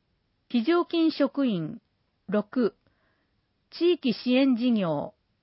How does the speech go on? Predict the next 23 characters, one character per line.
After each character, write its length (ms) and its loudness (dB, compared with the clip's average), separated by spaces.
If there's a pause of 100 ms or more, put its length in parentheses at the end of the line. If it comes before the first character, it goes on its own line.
(120)
管 260 2
理 180 2
栄 220 4
養 200 0
士。 300 -14 (1300)
管 280 2
理 160 2
栄 240 2
養 160 2
士 160 -6
の 120 -2
資 100 -12
格 320 -2
を 80 4
有 220 -2
し、 340 -8 (460)
実 300 -2
務 180 -2
経 220 0
験 280 -2
が 160 -2
あ 60 -2
り、 260 -8